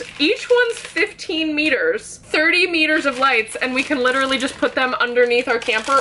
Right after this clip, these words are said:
or you could put these, like, Zach had a lot of these strips back in the day when we had our home studio. He would line the room with them. You could put them in your bedroom, put them in your movie room.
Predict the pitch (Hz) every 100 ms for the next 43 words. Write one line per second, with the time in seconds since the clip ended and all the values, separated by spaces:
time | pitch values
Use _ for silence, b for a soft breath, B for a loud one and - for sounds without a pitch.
0 | 254 311 440 466 302 320 320 320 508 -
1 | 466 453 415 277 247 226 254 311 381 311
2 | 262 247 262 254 - 247 240 - 233 226
3 | 285 226 226 220 220 220 220 220 202 196
4 | 202 202 - 254 285 277 277 254 226 214
5 | 208 190 202 214 226 208 196 208 233 262
6 | 262 - 247 247 240 247 - 233 226 214
7 | 226 220 208 214 220 277 285 277 269 262
8 | 254 247 226 214 208 185 208 262 302 294
9 | 285 269 262 262 262